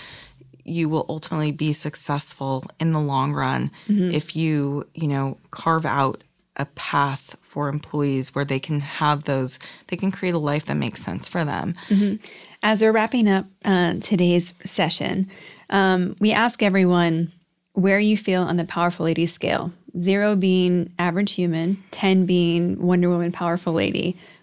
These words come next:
Speaker 2: Where do you feel today? Where do you feel on average?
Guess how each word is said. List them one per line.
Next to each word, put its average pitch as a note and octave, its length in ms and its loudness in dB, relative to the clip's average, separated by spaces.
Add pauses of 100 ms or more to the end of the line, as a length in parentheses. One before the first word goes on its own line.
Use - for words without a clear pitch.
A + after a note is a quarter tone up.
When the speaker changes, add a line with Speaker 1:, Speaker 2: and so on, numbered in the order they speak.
Speaker 2:
Where G#3 160 0
do G#3 80 2
you A3 100 2
feel F#3+ 180 2
today? A#3+ 500 0
Where F3+ 180 0
do E3+ 80 -2
you F3+ 80 0
feel F3 160 -2
on D#3+ 180 0
average? F#3+ 720 0